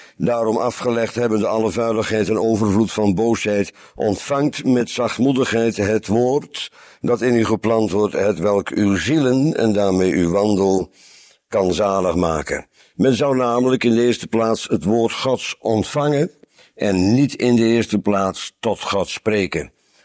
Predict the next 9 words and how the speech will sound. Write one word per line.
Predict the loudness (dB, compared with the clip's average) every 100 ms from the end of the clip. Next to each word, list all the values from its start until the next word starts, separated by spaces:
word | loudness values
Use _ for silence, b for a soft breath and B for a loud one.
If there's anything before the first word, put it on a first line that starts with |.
| b
Het | -2
probleem | 0 2 2 2
is | 2 0
dat | -2 -2 -4 -2
de | 0
mens | 2 2 0 -4 -10 -14 b b
die | -4 -2
veel | 0 0
spreekt | -2 -2 0 0 -4 -8 -16